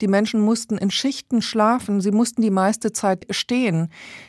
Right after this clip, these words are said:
Derjenige war glücklich, der in der Nähe einer Wand war, weil er sich anlehnen konnte. Und das ging über Wochen,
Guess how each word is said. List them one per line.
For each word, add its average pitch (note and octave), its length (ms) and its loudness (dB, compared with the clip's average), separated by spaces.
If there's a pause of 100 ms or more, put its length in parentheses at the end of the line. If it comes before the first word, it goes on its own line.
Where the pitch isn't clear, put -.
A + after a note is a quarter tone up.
(220)
Derjenige A3 640 6
war F#3+ 160 4
glücklich, A3+ 440 0
der G3+ 300 4
in G#3 80 2
der G#3 140 2
Nähe G3+ 260 2
einer F#3 260 0
Wand A#3+ 300 0
war, G3 220 2
weil F#3+ 100 2
er G3 80 2
sich F#3 240 -6
anlehnen E3+ 640 0
konnte. D#3 520 -6 (260)
Und A3 160 2
das A3 120 -2
ging A3+ 160 0
über F#3+ 360 0
Wochen, B3+ 340 2